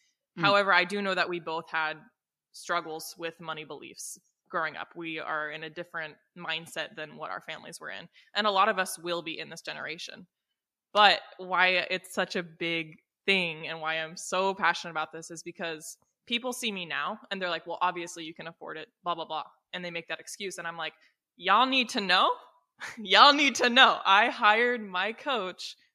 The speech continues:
Speaker 2: with legitimately my last hundred, like, I had less than a hundred dollars, um, after I hired you. So I spent, like, ninety-five percent of my fucking bank account.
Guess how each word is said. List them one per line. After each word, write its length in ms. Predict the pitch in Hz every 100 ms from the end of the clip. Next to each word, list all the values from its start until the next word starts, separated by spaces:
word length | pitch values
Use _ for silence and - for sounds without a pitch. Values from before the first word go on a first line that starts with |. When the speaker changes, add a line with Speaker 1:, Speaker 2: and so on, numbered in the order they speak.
| _
Speaker 2:
with 200 | 196 196 196
legitimately 1000 | 202 196 175 202 220 233 240 247 214 233
my 240 | 214 196 190
last 580 | 185 196 196 202 -
hundred, 320 | 196 196 180 175
like, 140 | 170 - _ _ -
I 260 | 180 196 185
had 220 | - 190 185
less 320 | 180 196 -
than 140 | 208
a 40 | 220
hundred 220 | 190 180
dollars, 360 | 170 170 170 - _ _ _ -
um, 320 | 170 151 170 -
after 280 | 170 180
I 100 | 156
hired 340 | 175 156 156 -
you. 200 | - - _ _
So 140 | - 185
I 140 | 185
spent, 320 | - 220 196 - - _ 185
like, 220 | 170 180
ninety-five 640 | 233 269 269 240 208 196
percent 300 | 202 208 196
of 80 | 185
my 160 | 180 185
fucking 360 | 180 175 165 -
bank 260 | 180 170 165
account. 300 | - -